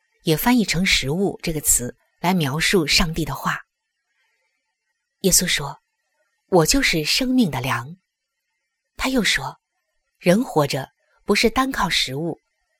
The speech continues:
乃是靠上帝口里所出的一切话。”粮食既是整个古代世界的生命支柱，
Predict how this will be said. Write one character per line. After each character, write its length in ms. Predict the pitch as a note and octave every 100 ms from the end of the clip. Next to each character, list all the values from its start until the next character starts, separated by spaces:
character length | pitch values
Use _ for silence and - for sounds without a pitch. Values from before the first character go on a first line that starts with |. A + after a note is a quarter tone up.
| -
乃 140 | E3+
是 120 | C3+
靠 220 | - - F#3+
上 300 | - B3 G#3+
帝 120 | F#3
口 260 | - C#3+
里 220 | E3 B2+ -
所 260 | - D3 -
出 200 | - F#3
的 80 |
一 140 | - C3+
切 160 | -
话。” 300 | - - - - _ _ _ _ _ _ _ _ _ _ _ _ _ _ _ _ _
粮 260 | F#3 D#3+ G3
食 340 | - E3+ D#3
既 180 | - C#4+
是 140 | C4
整 220 | A#3+ C3
个 160 | C3 F3+
古 180 | - C3+
代 180 | F#3+ E3+
世 200 | - F3
界 180 | F3
的 220 | D3 B2 -
生 200 | - A#3
命 140 | F#3
支 200 | - G3
柱， 280 | - G3